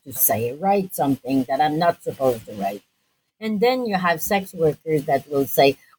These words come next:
"Well, this is not my experience at all." I learned writing this book that is dangerous writing. Contrary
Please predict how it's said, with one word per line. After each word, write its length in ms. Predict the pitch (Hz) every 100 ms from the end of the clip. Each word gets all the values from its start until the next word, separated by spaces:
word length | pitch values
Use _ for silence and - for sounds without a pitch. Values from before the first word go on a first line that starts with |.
| 214
"Well, 180 | 220 202
this 120 | 240 233
is 60 | 254 220
not 220 | 196 185
my 80 | 156 143
experience 720 | 147 - 165 147 131 127 127 - 127
at 60 | 117
all." 200 | 107 120 156 _ _ _ _ _ _ _ _ _ _ _ _ _ _ -
I 140 | 196 302 311 226
learned 520 | 220 214 220 226 226 _ _ _ _ _ _ _ _ _ _ _ _ _ _ _ _ _ _
writing 440 | 180 190 220 220 202 165
this 200 | 160 127 -
book 200 | 160 160 - _ _ -
that 140 | 147 147
is 80 | 156 - 185
dangerous 460 | 196 196 165 156 - 147
writing. 420 | 135 135 104 87 _ _ _ _ _ _ _ _ _ _ _ _ _ _ _ _ -
Contrary 880 | 240 208 - 254 269 214 156 156 180